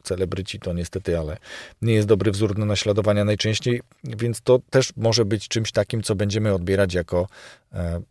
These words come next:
utratę autentyczności, i to nawet nie jakąś chwilową, czy, czy, em, czy, czy małą, tylko po prostu zaczynamy być traktowani jako osoby, które małpują, które udają, które po prostu nie są właśnie sobą. I to jest, y,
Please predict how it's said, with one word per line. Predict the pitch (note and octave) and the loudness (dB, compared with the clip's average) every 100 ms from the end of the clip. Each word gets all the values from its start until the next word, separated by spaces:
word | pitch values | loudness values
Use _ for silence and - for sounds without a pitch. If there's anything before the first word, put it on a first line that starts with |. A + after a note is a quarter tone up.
| _ | _
utratę | C3 G#2+ G2+ F#2 F#2+ | -6 0 2 2 2
autentyczności, | F2+ F2+ F2+ E2+ - E2+ F2 - | 2 2 -2 -2 -2 -2 -2 -4
i | F#2+ | -4
to | F2+ | 0
nawet | F2+ F#2 E2+ | 0 0 -2
nie | A2+ | 0
jakąś | C#3 F#2+ F2 E2 | 0 0 -4 -6
chwilową, | - - F#2 G2 A#2 G#2+ F2 E2 | -10 -6 2 4 6 4 0 -2
czy, | - D2+ D2+ | -8 -8 -8
czy, | - D#2 D2+ - - - - | -6 -6 -6 -10 -20 -20 -12
em, | E2+ D2 D2 D#2 F2+ F#2 F#2+ | -8 -6 -6 -8 -10 -12 -10
czy, | - F2+ - | -8 -8 -6
czy | F#2+ | -2
małą, | F2 A2 C3 A#2 G#2+ | 4 6 6 6 2
tylko | G#2+ - | -2 -2
po | C#3+ | -2
prostu | - A2 - A2+ A2 - _ - | 0 0 2 0 0 -6 _ -4
zaczynamy | G#2+ - G2+ G2 G2 | -4 -2 0 2 0
być | F2 - | -2 -4
traktowani | - F2+ F#2 E2+ F2+ F2 | -4 -2 -4 0 0 0
jako | E2 - F2 D#2+ - | -2 -2 0 0 -2
osoby, | G2 F2+ E2+ | -6 -4 -4
które | - E2+ E2 | -6 -4 0
małpują, | A#2 B2+ - G2+ F2+ E2+ | 2 2 2 0 2 -2
które | E2+ F#2+ F#2 F2 E2+ _ _ - | -4 -4 0 0 -2 _ _ -4
udają, | B2+ A2 G2+ F#2 F2+ E2+ | 0 2 2 2 0 -2
które | - F#2+ F#2 | -4 -4 -2
po | G#2 E3+ | 0 0
prostu | - F#2 - F#2+ - | 0 -4 -2 -4 -2
nie | G2 A2+ | 0 2
są | A#2+ D#2+ | 2 0
właśnie | C2+ C2+ - C2+ B1 - | -2 -4 -6 -8 -10 -12
sobą. | - F2+ C2 A#1 - - | -2 0 0 -6 -12 -14
I | F#2 | 0
to | A2 | 4
jest, | C3 B2 - | 4 4 -4
y, | G2 | -2